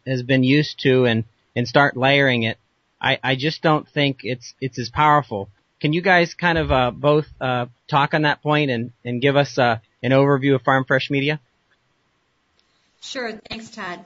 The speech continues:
Speaker 2: You know, I agree with you. Um, we, we believe in multimedia platform, and we really, we have always said that the perfect marriage is if you put some print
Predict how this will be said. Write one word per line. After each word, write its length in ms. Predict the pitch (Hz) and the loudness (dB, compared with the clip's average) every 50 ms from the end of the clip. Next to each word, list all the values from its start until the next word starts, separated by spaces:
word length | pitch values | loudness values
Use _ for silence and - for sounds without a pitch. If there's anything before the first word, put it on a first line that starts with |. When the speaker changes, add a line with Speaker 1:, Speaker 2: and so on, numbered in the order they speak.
| _ _ _ _ _ _ | _ _ _ _ _ _
Speaker 2:
You 140 | - 233 240 | -12 -10 -8
know, 140 | 254 247 247 | -6 -6 -4
I 180 | 233 240 254 | -4 -4 -4
agree 320 | 262 254 - 233 226 233 233 | -6 -6 -6 -6 -6 -6 -6
with 180 | 254 240 - | -6 -8 -8
you. 320 | 277 269 269 277 285 285 285 | -8 -6 -6 -6 -8 -8 -8
Um, 560 | - 214 202 202 196 190 196 196 196 - - _ _ _ _ _ _ _ _ - | -8 -8 -6 -6 -6 -8 -8 -10 -12 -16 -20 _ _ _ _ _ _ _ _ -18
we, 500 | - 214 196 220 226 233 233 233 220 - | -16 -12 -8 -6 -4 -4 -4 -4 -6 -8
we 260 | - 196 190 233 240 | -8 -10 -8 -8 -8
believe 380 | 226 233 226 226 226 226 226 220 | -6 -6 -4 -4 -2 -2 -4 -4
in 80 | 202 | -4
multimedia 760 | 190 185 180 185 185 226 196 180 180 175 180 185 196 196 190 | -4 -4 -4 -4 -6 -8 -8 -6 -6 -6 -6 -6 -6 -8 -10
platform, 720 | - - 196 185 185 185 185 - 240 240 240 247 262 254 - - _ _ - | -10 -8 -6 -6 -6 -8 -10 -8 -6 -6 -4 -6 -6 -10 -12 -18 _ _ -6
and 400 | 196 190 185 185 185 190 180 185 | -6 -4 -4 -4 -4 -4 -4 -4
we 100 | 196 190 | -4 -4
really, 400 | 185 214 226 226 226 233 220 214 | -2 -2 -2 0 0 -2 -2 -4
we 180 | 185 190 214 220 | -4 -4 -4 -4
have 220 | 220 220 208 190 | -4 -4 -4 -4
always 280 | 190 190 190 196 202 - | -4 -4 -4 -6 -8 -8
said 320 | - - 190 185 180 - | -8 -8 -8 -8 -6 -8
that 180 | 175 170 170 - | -10 -10 -10 -14
the 60 | 160 | -18
perfect 580 | - - _ - 269 269 269 269 254 247 - | -20 -20 _ -6 -6 -4 -4 -4 -6 -6 -6
marriage 440 | 214 202 202 196 196 196 196 190 196 | -6 -6 -4 -4 -4 -4 -4 -6 -8
is 120 | 180 - - | -10 -10 -10
if 160 | 185 185 - | -10 -10 -10
you 80 | 180 | -12
put 240 | 175 - 202 190 190 | -10 -8 -8 -8 -8
some 240 | - - 180 165 160 | -8 -8 -8 -8 -8
print 400 | - - 202 196 208 208 202 | -6 -6 -4 -4 -4 -6 -8